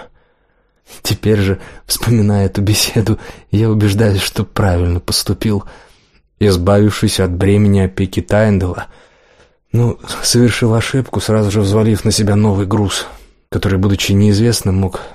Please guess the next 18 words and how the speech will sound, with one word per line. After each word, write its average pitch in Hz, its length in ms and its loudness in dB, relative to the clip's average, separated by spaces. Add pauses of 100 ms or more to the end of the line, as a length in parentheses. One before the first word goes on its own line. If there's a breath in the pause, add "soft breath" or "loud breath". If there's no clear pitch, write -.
оказаться 98 500 -2
гораздо 95 380 0
обременительнее. 98 920 -2 (1400)
Не 127 160 4
мешкая, 139 380 2
я 113 140 4
написал 113 520 -2
Эдварду. 92 500 -2 (460)
Ты 107 140 2
знаешь 98 340 0
Эдварда, 90 380 -2
моего 95 240 2
единственного 101 500 0
брата, 92 360 0
десятью 90 340 -4
годами 95 280 0
старше 92 380 -2
меня, 92 300 -2